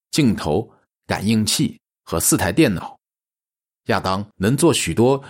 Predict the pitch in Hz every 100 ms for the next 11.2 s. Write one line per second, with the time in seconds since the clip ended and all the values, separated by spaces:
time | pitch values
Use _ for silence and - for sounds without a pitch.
0 | - 73 71 165 120 85 135 143 80 -
1 | 101 120 131 - - 120 - - - -
2 | 87 - _ _ _ _ _ _ _ -
3 | 123 90 - 120 131 117 76 113 139 160
4 | 196 147 78 73 82 95 101 135 95 -
5 | _ _ - 73 117 110 98 87 - -
6 | - 131 92 80 - - _ _ _ _
7 | _ _ _ _ _ - 139 202 156 95
8 | 73 80 117 156 - 92 73 - _ _
9 | _ _ _ 139 151 107 127 139 135 -
10 | 135 - 202 117 - 110 - - - 78
11 | -